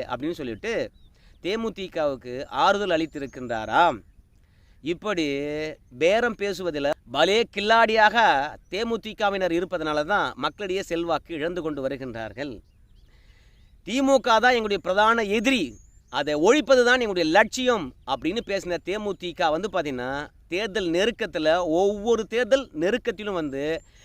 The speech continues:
பேரத்துக்காக நிலையான முடிவில்லாம ஆத்துல ஒரு கால், சேத்துல ஒரு கால் எடுப்பதனால அந்த கட்சி அழிஞ்சுதுன்னு சொன்னோம். அதே மாதிரி தான்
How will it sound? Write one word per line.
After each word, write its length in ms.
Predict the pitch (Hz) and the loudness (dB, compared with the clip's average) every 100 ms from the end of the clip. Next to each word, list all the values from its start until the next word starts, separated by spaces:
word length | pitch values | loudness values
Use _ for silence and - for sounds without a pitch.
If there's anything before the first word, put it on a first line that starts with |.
| - 131 | -8 2
பேரத்துக்காக 760 | 190 240 214 190 185 160 139 143 151 165 175 175 - _ | 4 4 0 -6 0 0 0 0 2 2 2 0 -4 _
நிலையான 540 | - 143 175 185 208 233 | -10 -2 2 4 4 2
முடிவில்லாம 920 | 190 214 196 175 160 139 135 147 160 - 123 | 0 -2 -2 2 2 0 -2 -2 -2 -2 2
ஆத்துல 320 | 185 196 214 | 2 2 -4
ஒரு 200 | 196 165 | -2 -2
கால், 280 | 170 190 190 - - | 0 -2 -2 -8 -2
சேத்துல 260 | 185 202 214 | -2 0 -2
ஒரு 160 | 190 | -4
கால் 240 | 165 170 151 | -2 -2 0
எடுப்பதனால 720 | 165 175 147 135 139 196 143 - - | -4 -4 -6 -4 0 0 0 -4 -16
அந்த 260 | 120 143 143 | -8 -4 -2
கட்சி 340 | 165 175 214 | -2 -4 -2
அழிஞ்சுதுன்னு 540 | 196 160 180 165 190 170 | 0 2 0 -4 -4 -4
சொன்னோம். 240 | 160 117 - _ _ _ | -6 -6 -14 _ _ _
அதே 320 | 123 143 208 | -4 4 4
மாதிரி 240 | 233 202 147 | 6 2 0
தான் 220 | 139 151 | -2 -4